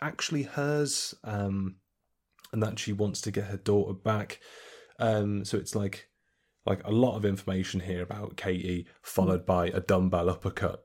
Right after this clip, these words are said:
and then you're like, Christ, Christ almighty. Um, and then Linda's just, there's just kind of, like, um, a very short clip of Linda just washed up,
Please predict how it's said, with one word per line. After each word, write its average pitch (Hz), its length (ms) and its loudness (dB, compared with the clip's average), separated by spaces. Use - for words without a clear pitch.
and 98 100 -2
then 92 120 2
you're 90 80 0
like, 85 320 -4
Christ, 120 800 0
Christ 123 720 2
almighty. 95 640 2
Um, 95 720 0
and 107 140 0
then 98 420 0
Linda's 117 420 2
just, - 240 -6
there's 110 120 -2
just - 200 -4
kind 120 180 0
of, 110 80 -2
like, 107 180 0
um, 95 320 0
a - 40 -6
very 95 240 0
short 90 340 -2
clip 98 200 0
of 87 120 -2
Linda 92 260 2
just 90 280 -4
washed 95 420 -2
up, 98 200 0